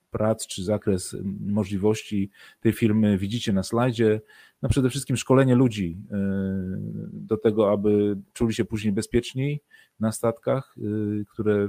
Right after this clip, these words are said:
szczególnie, o, te, które otaczają, e, róg Afryki, ale ostatnio też,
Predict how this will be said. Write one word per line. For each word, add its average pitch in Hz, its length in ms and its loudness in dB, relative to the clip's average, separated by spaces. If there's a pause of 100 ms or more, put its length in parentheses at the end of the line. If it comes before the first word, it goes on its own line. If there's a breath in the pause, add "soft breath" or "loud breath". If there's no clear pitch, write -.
szczególnie, 107 560 -2
o, 107 540 -6
te, 107 140 2
które 101 320 -2
otaczają, 104 760 0 (140)
e, - 20 0
róg 117 180 -2
Afryki, 110 420 0
ale 98 340 2 (100)
ostatnio 107 420 -4
też, 98 300 -6